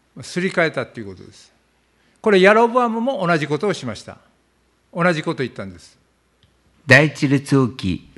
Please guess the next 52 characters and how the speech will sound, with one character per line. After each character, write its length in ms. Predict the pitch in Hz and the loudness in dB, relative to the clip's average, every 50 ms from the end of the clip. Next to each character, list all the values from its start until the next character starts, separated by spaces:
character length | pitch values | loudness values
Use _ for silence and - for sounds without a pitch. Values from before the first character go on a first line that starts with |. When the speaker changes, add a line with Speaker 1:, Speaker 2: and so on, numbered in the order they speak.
| - | 0
Speaker 2:
十 160 | 98 107 123 | 4 4 6
二 160 | 131 143 135 120 | 6 6 4 2
章 340 | - - 104 87 85 85 - - - | 2 0 0 0 0 -2 -6 -12 -2
二 200 | 151 117 110 113 | 2 4 4 4
十 240 | 110 110 110 104 95 | 4 2 0 0 0
八 240 | 85 - - 104 107 | -2 -2 0 0 0
節。 540 | 104 - - 95 78 - - - - - - - _ _ _ _ _ _ _ _ _ _ _ _ _ _ _ | 0 -2 -6 -8 -8 -8 -10 -12 -12 -14 -16 -20 _ _ _ _ _ _ _ _ _ _ _ _ _ _ _
そ 160 | - - 131 | -4 -2 -2
こ 160 | 127 - 151 | 0 2 2
で 380 | 156 143 143 139 131 127 - - - - | 2 2 0 0 -2 -4 -8 -12 -4 0
王 220 | 139 139 143 131 | 2 2 4 4
は 260 | 120 110 98 90 - - | 2 2 0 -2 -6 -8
相 240 | - - 123 127 | -4 -2 0 2
談 220 | 123 127 123 120 110 | 2 2 2 2 0
し 80 | - | -2
て、 320 | - - - 104 98 - - _ _ _ _ _ _ - - | -2 -2 -2 -2 -2 -4 -8 _ _ _ _ _ _ -18 -4
金 280 | - - 170 165 156 135 | 0 4 4 6 6 4
の 100 | 117 - | 2 0
格 220 | - - 107 107 | 0 -2 0 0
子 180 | 98 - - 107 | 0 0 -2 -2
を 80 | 98 | -2
二 260 | 98 - - - 127 120 | -2 -4 -2 0 0 0
つ 280 | - - - - - | 0 -4 -14 -14 -12
作 260 | - - - - - | -14 -16 -4 0 2
り、 340 | 110 101 95 87 - - - _ _ _ - - _ _ _ _ | 2 2 2 0 -4 -10 -18 _ _ _ -20 -20 _ _ _ _
彼 220 | - - 139 143 143 | -2 2 4 4 4
ら 100 | 135 127 | 4 2
に 220 | 110 104 95 90 | 2 2 0 0
言 80 | 82 - | -2 -6
っ 40 | - | -8
た。 240 | - - 85 80 - - _ _ _ _ _ _ _ _ _ _ _ _ _ _ | -6 -6 -6 -6 -8 -14 _ _ _ _ _ _ _ _ _ _ _ _ _ _
「も 480 | - 131 143 156 151 127 95 - - - - | 4 6 6 6 6 4 0 -2 -8 -14 -2
う 80 | - 123 | 2 2
エ 40 | 127 | 2
ル 60 | 143 | 2
サ 140 | 139 151 151 | 2 2 2
レ 100 | 151 147 | 4 4
ム 120 | 143 127 | 4 4
に 80 | 110 98 | 4 4
登 280 | 95 95 90 117 127 | 2 2 2 2 2
る 60 | 120 | 2
必 300 | 117 - - - - 123 | 0 -2 -6 -2 0 2
要 100 | 120 113 | 4 4
は 100 | 110 107 | 4 4
な 180 | 104 107 104 98 | 4 4 4 4
い。 120 | 87 92 - - _ _ _ _ _ _ _ _ _ _ | 2 -2 -6 -12 _ _ _ _ _ _ _ _ _ _
イ 60 | - | -4
ス 140 | - - 135 | 0 2 4
ラ 160 | 131 143 143 | 4 4 4
エ 80 | 139 123 | 4 2
ル 160 | 104 104 95 | 0 0 -2
よ、 180 | 87 85 90 | -2 -4 -6